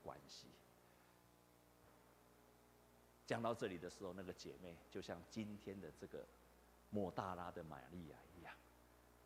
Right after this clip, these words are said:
当场大哭，泪流不止，一直哭，一直哭。时间到了，他还持续地哭。我终于体会到这个妇人，她为什么在当场大哭？因为她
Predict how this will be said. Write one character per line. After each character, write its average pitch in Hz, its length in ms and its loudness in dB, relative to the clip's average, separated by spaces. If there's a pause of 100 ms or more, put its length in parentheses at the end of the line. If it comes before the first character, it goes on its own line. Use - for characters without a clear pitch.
(560)
当 123 200 4 (360)
场 71 200 -2 (220)
大 71 340 8
哭， - 200 -6 (800)
泪 110 400 10
流 80 300 0 (120)
不 98 60 -6
止， - 180 -8 (380)
一 202 140 4
直 131 220 4
哭， 127 380 0
一 143 120 2
直 98 200 -2
哭。 98 260 0
时 117 240 0
间 123 220 6
到 107 160 8
了， 101 100 4
他 104 180 4
还 95 120 0
持 - 360 0
续 190 160 0
地 127 120 4
哭。 113 280 0 (800)
我 - 80 8
终 220 240 12
于 208 40 12
体 180 180 8
会 202 100 12
到 202 200 12
这 196 240 12
个 165 280 12 (840)
妇 240 220 10
人， 131 260 10
她 190 160 2
为 226 260 8
什 147 160 4
么 139 120 4
在 170 180 6
当 156 300 6
场 98 240 0
大 110 240 2
哭？ 107 280 0 (440)
因 123 100 6
为 117 100 8
她 107 240 6